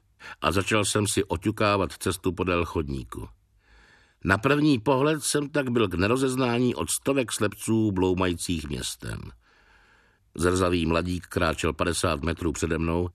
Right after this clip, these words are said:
a dalších padesát metrů před ním moje četa. V tomto pořadí jsme postupovali ještě asi půl míle,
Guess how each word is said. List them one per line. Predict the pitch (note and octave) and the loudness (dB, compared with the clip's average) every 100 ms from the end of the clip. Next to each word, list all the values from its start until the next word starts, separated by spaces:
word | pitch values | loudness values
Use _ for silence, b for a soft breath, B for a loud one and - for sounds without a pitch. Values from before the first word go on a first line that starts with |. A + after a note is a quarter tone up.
| _ B B | _ B B
a | - | 0
dalších | F#2+ G2 G#2 - | 2 2 0 0
padesát | A2+ C3+ - F2+ D2+ | 0 0 2 0 0
metrů | D#2+ D2+ D#2+ D2+ | -2 -2 0 0
před | - F#2 F2+ | 0 -2 0
ním | G2+ G2+ G#2 - | 2 2 2 -2
moje | D#2 E2+ F2+ E2+ | -2 0 0 0
četa. | - - - A#1+ A#1 - _ b b b b b b b - | -4 -6 -10 -12 -16 -20 _ b b b b b b b -2
V | |
tomto | B2 B2 D#3 | 0 2 0
pořadí | C#3+ D#3+ E3+ D3 A2 | 0 2 2 2 0
jsme | G2 G2+ | 2 0
postupovali | - C3+ - D3 D3 C#3+ D3 | 0 -2 0 0 2 2 2
ještě | C#3 B2+ - - | 2 0 0 -2
asi | - - - | 0 0 -2
půl | - C#3+ D#3+ G#2+ | 0 2 4 4
míle, | E2 E2+ F2+ A#2 | 2 2 2 0